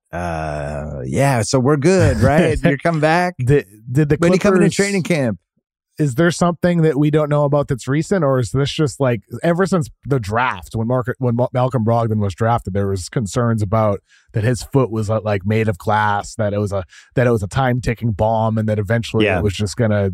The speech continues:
Speaker 2: suffer an injury that it would sideline him forever. And he's
Speaker 1: So you
Speaker 2: had
Speaker 1: think
Speaker 2: a
Speaker 1: there was
Speaker 2: pretty
Speaker 1: a
Speaker 2: good
Speaker 1: Clippers
Speaker 2: career.
Speaker 1: physical thing where they were
Speaker 2: I,
Speaker 1: like,
Speaker 2: I don't know.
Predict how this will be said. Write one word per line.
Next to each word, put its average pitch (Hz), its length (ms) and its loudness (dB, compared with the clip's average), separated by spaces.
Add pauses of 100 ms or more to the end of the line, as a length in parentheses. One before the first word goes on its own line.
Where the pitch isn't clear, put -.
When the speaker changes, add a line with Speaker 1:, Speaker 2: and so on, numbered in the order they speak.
Speaker 2:
suffer 110 500 0
an 107 80 0
injury 107 480 0
that 101 220 0 (360)
it 104 60 -2
would 101 220 0
sideline 110 460 0
him 107 140 0
forever. 101 460 0 (500)
And 101 580 -2
he's 113 260 0
Speaker 1:
So - 220 -2
you 113 60 2
Speaker 2:
had - 60 2
Speaker 1:
think 127 80 4
Speaker 2:
a - 40 -2
Speaker 1:
there 127 100 4
was 170 80 2
Speaker 2:
pretty - 100 2
Speaker 1:
a 175 60 2
Speaker 2:
good 127 100 4
Speaker 1:
Clippers 117 220 2
Speaker 2:
career. 160 100 -2
Speaker 1:
physical 123 380 0
thing 131 360 0
where 113 120 2
they 101 180 2
were 101 100 2
Speaker 2:
I, 101 80 2 (140)
Speaker 1:
like, 92 120 -2
Speaker 2:
I 320 100 -2
don't 349 100 -4
know. 370 240 -2